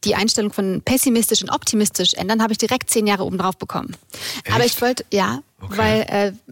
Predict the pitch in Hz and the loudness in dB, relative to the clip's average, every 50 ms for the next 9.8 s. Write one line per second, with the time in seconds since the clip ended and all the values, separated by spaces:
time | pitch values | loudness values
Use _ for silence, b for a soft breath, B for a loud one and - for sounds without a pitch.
0 | - - - 214 220 202 247 277 294 - 302 285 - 254 247 233 220 220 226 247 | -20 -8 -2 -2 0 2 2 2 2 2 0 0 2 2 2 2 2 2 2 4
1 | 247 240 226 220 214 208 - 269 269 262 254 - 254 226 240 220 - 233 254 269 | 4 4 2 2 0 0 0 0 0 0 0 0 0 0 0 0 2 2 2 0
2 | - - 247 247 240 - - - 208 220 - - 208 190 - 190 - - 185 180 | 0 2 0 0 0 0 0 0 0 0 0 -2 -4 -2 -2 -2 -2 -2 -2 -2
3 | - 175 175 - 185 190 175 - - 185 - - - 214 233 226 247 226 - 226 | -4 -4 -2 -2 0 0 0 0 -2 -2 -2 0 2 2 2 2 2 0 0 0
4 | - 226 208 185 - 220 247 269 - - 226 208 - - - 190 180 185 - 254 | 0 0 0 0 2 2 2 2 2 0 0 -2 0 0 0 0 0 2 2 0
5 | 262 269 B B B B B B B - - 214 262 254 247 - - 262 262 262 | 0 -2 B B B B B B B -4 -2 0 2 2 2 2 2 2 4 4
6 | 233 240 240 240 240 226 226 - 240 226 220 226 - - 202 220 226 226 226 214 | 4 4 4 4 4 2 2 2 0 0 0 0 -2 0 0 0 2 2 0 0
7 | 208 - 247 254 285 262 - - - 226 226 262 - - - 190 180 190 - _ | -2 -2 -2 0 0 -2 -2 -2 0 0 0 -2 -2 -2 -2 -2 -2 -4 -4 _
8 | - 185 190 196 190 - - _ - 202 - 196 - - - - 262 - 262 - | -2 0 0 0 -2 -6 -10 _ -6 -2 -2 -2 0 0 0 -2 0 0 -2 -2
9 | - 254 233 - - - - 247 269 - - - 277 262 - | 0 0 0 0 0 0 0 0 -2 -4 -4 -4 -4 -4 -4